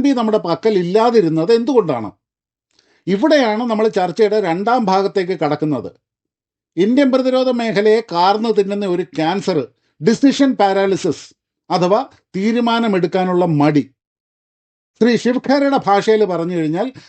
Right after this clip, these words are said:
paralysis of analysis. ഇതാണ് നമ്മുടെ ബ്യൂറോക്രസി ഇന്ന് കാർന്നു തിന്നുന്ന ഏറ്റവും വലിയൊരു പ്രശ്നം. നമ്മുടെ വായുസേനയ്ക്ക് ഏറ്റവും കുറഞ്ഞത് നാൽപത്തിരണ്ട് സ്ക്വാഡ്രൺ വിമാനങ്ങൾ വേണ്ടിടത്ത് ഇന്ന് ആകെയുള്ളത് വെറും ഇരുപത്തിയൊൻപത് എണ്ണം മാത്രമാണ്.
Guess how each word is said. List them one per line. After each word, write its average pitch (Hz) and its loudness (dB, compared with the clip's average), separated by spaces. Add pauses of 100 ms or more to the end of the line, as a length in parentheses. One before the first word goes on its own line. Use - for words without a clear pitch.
(140)
paralysis 262 0
of 226 2 (180)
analysis. 190 0 (640)
ഇതാണ് 233 0
നമ്മുടെ 202 0
ബ്യൂറോക്രസി 196 0
ഇന്ന് 175 -4
കാർന്നു 180 0
തിന്നുന്ന 156 -4
ഏറ്റവും 170 0
വലിയൊരു 143 0
പ്രശ്നം. 151 -6 (1400)
നമ്മുടെ 220 0
വായുസേനയ്ക്ക് 220 2
ഏറ്റവും 226 0
കുറഞ്ഞത് 202 0
നാൽപത്തിരണ്ട് 226 -2
സ്ക്വാഡ്രൺ 208 0
വിമാനങ്ങൾ 196 0
വേണ്ടിടത്ത് 170 0 (420)
ഇന്ന് 220 0
ആകെയുള്ളത് 214 4
വെറും 190 0
ഇരുപത്തിയൊൻപത് 214 -2
എണ്ണം 180 -4
മാത്രമാണ്. 151 0